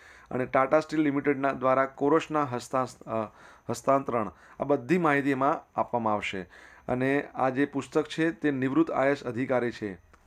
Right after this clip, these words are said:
ડોક્ટર થોમસ મેથ્યુ, એમણે લખ્યું છે. બરાબર, એમણે લખવામાં આવશે એવું કહી શકીએ આપણે. હવે મિત્રો જોઈશું અગાઉની પરીક્ષામાં પૂછાઈ ગયેલા સામાન્ય વિજ્ઞાનના પ્રશ્નો.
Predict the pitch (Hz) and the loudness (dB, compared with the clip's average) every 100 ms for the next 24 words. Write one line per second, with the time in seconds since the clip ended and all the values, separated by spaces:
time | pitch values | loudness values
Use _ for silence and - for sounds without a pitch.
0 | _ 120 113 - 123 120 120 120 110 110 | _ -6 -4 -4 -6 -4 -4 -4 -6 -8
1 | - 107 113 120 104 - 98 - 92 _ | -8 -6 -4 -2 -4 -6 -10 -10 -14 _
2 | _ _ - 135 180 151 127 127 110 - | _ _ 0 2 2 0 -2 -2 -2 -2
3 | 127 135 135 104 98 117 107 104 101 - | -2 0 0 -2 -6 -6 -4 -6 -8 -14
4 | 92 87 90 _ _ _ _ - - - | -12 -12 -16 _ _ _ _ -20 -20 -20
5 | - _ 147 180 196 202 190 196 190 185 | -20 _ 2 4 4 4 4 4 4 4
6 | 165 185 185 170 160 175 151 147 160 160 | 6 4 4 2 2 0 0 0 2 2
7 | 160 160 143 147 151 127 120 127 127 120 | 2 2 0 0 0 0 0 2 2 2
8 | 117 139 - 160 165 | 2 2 2 0 0